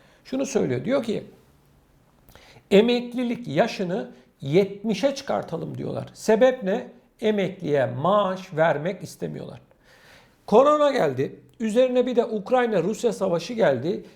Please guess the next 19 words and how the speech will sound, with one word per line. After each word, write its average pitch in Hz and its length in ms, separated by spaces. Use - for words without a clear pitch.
Biz 190 360
burada 196 360
defalarca 196 600
anlattık. 175 540
Dedik 196 280
ki 113 220
vatandaş 190 720
almış 208 460
olduğu 175 480
bu 233 100
maaşla 190 480
geçinemiyor, 214 720
evinin 208 440
ihtiyaçlarını 196 800
karşılayamıyor, 226 800
ay 226 280
sonunu 220 460
getiremiyor 240 600
dedik. - 320